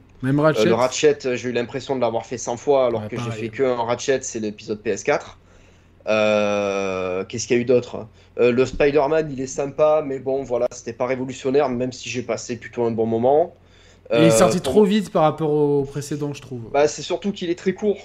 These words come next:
Speaker 2: Il est très court et il apporte, euh, pas grand-chose. Donc, euh, bon,
Speaker 1: Mais il est,
Speaker 2: voilà.
Speaker 1: il est quand même cool à faire, franchement, moi j'ai bien aimé.
Speaker 2: Oui, oui, il est très bien. Il est très bien, mais
Speaker 1: Est-ce que
Speaker 2: si
Speaker 1: t'as
Speaker 2: tu veux,
Speaker 1: fait
Speaker 2: s'il y avait
Speaker 1: Horizon ?
Speaker 2: Euh, pff, euh, je, je vais citer le, le tweet que j'ai fait après avoir joué à Horizon.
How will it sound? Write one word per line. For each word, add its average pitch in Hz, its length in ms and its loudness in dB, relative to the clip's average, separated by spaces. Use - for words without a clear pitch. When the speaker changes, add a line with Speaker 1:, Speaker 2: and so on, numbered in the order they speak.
Speaker 2:
Il 135 100 -8
est 135 60 0
très 147 160 -6
court 185 320 4
et 143 80 6
il 131 60 2
apporte, 139 380 0
euh, 135 220 2
pas 147 140 -4
grand-chose. 151 540 -2
Donc, 107 300 -12
euh, 104 440 2
bon, 113 200 -2
Speaker 1:
Mais 165 120 4
il 208 60 4
est, 208 40 8
Speaker 2:
voilà. 208 180 4
Speaker 1:
il - 40 4
est - 20 -6
quand 214 100 4
même 214 160 4
cool 220 160 0
à 202 80 4
faire, 180 180 -2
franchement, 185 360 -10
moi 175 100 -6
j'ai 147 100 -6
bien 143 140 -6
aimé. 123 140 -10
Speaker 2:
Oui, 185 140 4
oui, 285 160 4
il 143 80 2
est 139 60 2
très 202 140 -2
bien. 202 240 0
Il 123 100 -8
est 131 60 -4
très 180 160 -2
bien, 185 160 4
mais 127 100 -2
Speaker 1:
Est-ce 143 100 -4
que 226 80 0
Speaker 2:
si - 40 0
Speaker 1:
t'as 226 100 8
Speaker 2:
tu 240 120 0
veux, - 0 -
Speaker 1:
fait - 0 -
Speaker 2:
s'il - 20 4
y 226 40 6
avait 208 80 6
Speaker 1:
Horizon ? 185 300 0
Speaker 2:
Euh, 127 300 2
pff, - 380 -2
euh, 117 280 -6
je, 135 180 -16
je 139 180 -10
vais 156 260 4
citer 202 320 4
le, 170 180 6
le 160 100 4
tweet 202 220 0
que 170 140 -2
j'ai 165 160 0
fait 180 320 0
après 139 260 -2
avoir 147 220 0
joué 147 160 0
à - 20 4
Horizon. 139 440 -2